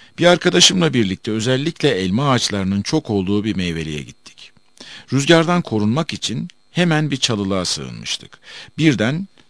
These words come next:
deliklerden üç tanesi küçük, ikisi büyük, beş kirpi çıktı ortaya. Beşi de ard arda dizilip elma ağaçlarına doğru yürümeye başladılar. Otların arasında yuvarlandılar, sonunda işe koyuldular.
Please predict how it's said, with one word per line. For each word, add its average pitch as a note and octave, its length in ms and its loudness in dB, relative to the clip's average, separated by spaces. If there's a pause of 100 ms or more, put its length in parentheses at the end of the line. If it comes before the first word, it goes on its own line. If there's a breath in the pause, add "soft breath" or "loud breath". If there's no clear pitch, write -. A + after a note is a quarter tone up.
(100)
deliklerden A#2 720 0 (120)
üç E3+ 200 -4
tanesi A#2+ 460 -2
küçük, - 440 -10 (100)
ikisi A#2+ 440 -2
büyük, A2+ 340 -4
beş F#3 220 2
kirpi - 340 -4
çıktı - 300 -4
ortaya. C#2+ 420 -12 (800 loud breath)
Beşi B2 260 4
de C#3 80 6
ard D3+ 240 6
arda G2 320 4
dizilip F2+ 400 -6
elma G2+ 380 0
ağaçlarına F#2+ 500 -2
doğru G2+ 220 -2
yürümeye D#3+ 400 0
başladılar. C#2+ 640 -4 (420 loud breath)
Otların C3 420 0
arasında G2+ 480 -2
yuvarlandılar, G2 1000 -4
sonunda A2+ 420 0
işe G#2 260 0
koyuldular. C#2+ 680 -12